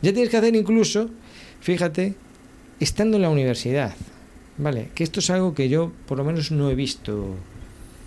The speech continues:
Seguramente habrá, no digo que no haya, pero montar una academia, eh, online para los alumnos, estando tú en la propia universidad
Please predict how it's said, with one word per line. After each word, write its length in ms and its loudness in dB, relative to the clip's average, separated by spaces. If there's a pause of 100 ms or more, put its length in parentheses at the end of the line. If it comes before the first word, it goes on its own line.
(160)
Seguramente 560 2
habrá, 300 2
no 100 0
digo 220 2
que 140 0
no 100 0
haya, 320 -4
pero 400 -2
montar 460 0
una 160 0
academia, 640 -4 (1200)
eh, 760 -2 (200)
online 600 0 (1300)
para 180 -2
los 220 0
alumnos, 680 0
estando 400 0
tú 160 0
en 80 0
la 160 -2
propia 320 2
universidad 560 -2